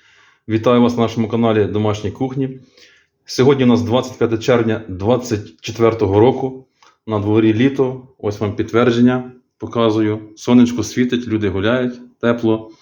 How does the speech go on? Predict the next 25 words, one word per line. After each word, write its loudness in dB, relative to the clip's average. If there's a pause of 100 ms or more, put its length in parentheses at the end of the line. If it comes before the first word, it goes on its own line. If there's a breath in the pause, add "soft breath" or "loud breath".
(1300 loud breath)
І 6
знайшов 4
я 8
баночку 0
квашених -2
зелених 0
помідор. 2 (1160)
І 6
я 4
вспомнив, 0
що -8
хтось 0
мене 2
запитував, 2 (880 loud breath)
скільки 0
вони 4
зберігаються. 0 (720)
Тому 2
я 4
вам -2
кажу 0
чесно, 0
що -4
ми 0
їх -4